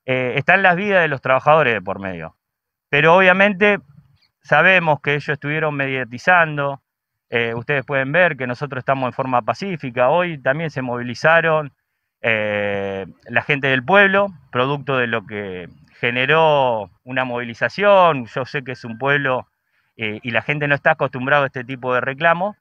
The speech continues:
pero nosotros también tratamos de, de dar nuestra versión. Nosotros vinimos para defender los derechos de los compañeros, nos vamos a quedar el tiempo que sea necesario, pero la verdad que queremos que empiece a producir la empresa. Ojalá que en la audiencia que en,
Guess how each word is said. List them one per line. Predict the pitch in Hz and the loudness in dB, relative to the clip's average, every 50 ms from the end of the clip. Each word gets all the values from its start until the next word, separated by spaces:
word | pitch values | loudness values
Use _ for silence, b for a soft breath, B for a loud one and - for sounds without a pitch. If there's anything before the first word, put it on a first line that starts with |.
| _ _ _ _ _ _ | _ _ _ _ _ _
pero | _ 180 175 175 | _ 0 0 2
nosotros | 170 170 151 - 190 165 180 175 160 | 0 0 -2 -2 -4 -2 -2 -4 0
también | 165 151 151 160 165 165 160 151 135 - _ _ _ _ _ _ | 0 0 0 0 0 -2 -2 -4 -8 -12 _ _ _ _ _ _
tratamos | - 135 135 131 127 160 165 165 160 151 143 131 | 0 0 0 2 4 2 2 2 0 -2 -2 -2
de, | 131 127 123 120 120 117 113 | -2 -4 -4 -4 -6 -6 -4
de | 117 120 | -4 0
dar | 127 143 151 143 | 2 2 2 2
nuestra | 151 139 - 139 135 | -2 -4 -2 -2 -2
versión. | 131 135 135 135 - 196 208 220 233 233 226 - _ _ _ _ _ _ _ | 0 -2 -4 -6 -4 0 2 2 2 0 -2 -10 _ _ _ _ _ _ _
Nosotros | - 131 127 - 170 160 151 151 151 | -6 -6 -4 -2 -4 -2 0 -2 -2
vinimos | 147 143 156 156 156 151 151 147 139 127 - | 0 -2 -4 -2 0 2 2 2 2 0 0
para | - 131 131 135 | 0 2 2 4
defender | 131 123 - 139 135 143 151 147 | 2 2 0 -4 -4 -4 -4 -2
los | 143 135 131 | -2 -4 -4
derechos | 135 135 143 135 - 139 135 | -4 -4 -6 -6 -4 -4 -4
de | 127 127 | -4 -4
los | 120 - | -6 -6
compañeros, | - 123 123 120 131 147 170 190 202 202 202 202 196 165 | -6 -6 -2 -2 -2 -2 0 -2 -2 0 0 -2 -2 -4
nos | - 120 123 123 127 | -6 -4 -2 0 4
vamos | 139 156 156 151 147 143 123 123 | 4 4 4 4 2 0 2 2
a | 131 120 | 0 0
quedar | 110 120 127 139 151 147 139 | 0 0 2 4 4 2 2
el | 131 120 | -2 -4
tiempo | 139 156 156 139 135 120 | -6 -8 -6 -6 -8 -8
que | 123 120 | -8 -8
sea | - 147 139 | -6 -6 -4
necesario, | 135 131 - - 135 - - 196 196 208 226 233 b b b b b b b b | -4 -6 -8 -10 -6 0 2 2 4 2 0 -4 b b b b b b b b
pero | - 127 139 | 0 2 4
la | 139 139 | 6 6
verdad | 147 156 175 208 202 | 6 6 6 4 4
que | 185 180 165 | 2 -2 -2
queremos | 170 180 196 190 165 | -4 -4 -2 -4 -2
que | - 156 | -4 -4
empiece | 143 147 165 - 170 | -4 -6 -6 -6 -6
a | 151 | -6
producir | 143 147 143 131 - 156 139 | -4 -6 -8 -8 -6 -8 -6
la | 123 117 | -6 -6
empresa. | 98 95 98 - - 87 80 - - | -6 -6 -10 -10 -8 -10 -10 -10 -10
Ojalá | - 113 - 135 139 151 165 170 | -12 -4 -2 2 4 4 4 4
que | 156 160 | 2 -2
en | 151 | 0
la | 143 143 135 135 127 127 | 2 4 4 6 6 4
audiencia | 127 127 139 139 151 170 175 160 - 160 143 131 | 4 2 0 -2 -2 -4 -4 -4 -6 -6 -6 -6
que | 123 120 113 | -6 -10 -10
en, | 110 101 - | -10 -12 -14